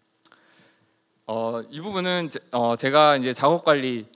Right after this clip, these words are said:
어, 정보를 취득하는 연구에, 어, 직접 수행한 연구의 예를 이제 설명을 드리려고 합니다. 이제 온실에서 수행되는 이제 각종 작업들에 대해서 이제 아이오티, 아까 말씀드린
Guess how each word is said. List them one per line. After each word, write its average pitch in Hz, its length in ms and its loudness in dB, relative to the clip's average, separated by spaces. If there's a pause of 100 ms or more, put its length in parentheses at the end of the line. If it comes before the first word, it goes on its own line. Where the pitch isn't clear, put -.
(120)
어, 101 360 -8
정보를 120 1400 -6
취득하는 117 720 -10 (300)
연구에, 131 800 -2 (300)
어, 98 260 -14
직접 123 260 -14
수행한 160 360 -8
연구의 107 380 -10
예를 120 420 -10
이제 101 120 -14
설명을 143 460 -6
드리려고 113 400 -6
합니다. 98 480 -12 (480)
이제 139 80 -4
온실에서 175 580 0
수행되는 156 880 -4 (240)
이제 127 120 -2
각종 147 380 -8
작업들에 131 540 -6
대해서 120 520 -6 (360)
이제 110 160 -10
아이오티, 113 560 -6
아까 - 260 -10
말씀드린 113 600 -8